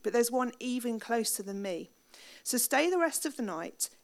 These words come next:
In the morning, if he wishes to exercise his right and responsibility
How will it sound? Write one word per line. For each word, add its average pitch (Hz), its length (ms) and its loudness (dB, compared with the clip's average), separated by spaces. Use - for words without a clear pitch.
In 302 120 2
the 339 80 2
morning, 262 440 2
if 214 100 -6
he 311 240 0
wishes 247 440 -2
to - 140 -4
exercise 233 580 -2
his 269 280 -2
right 196 460 -2
and 214 120 -4
responsibility 196 1000 -4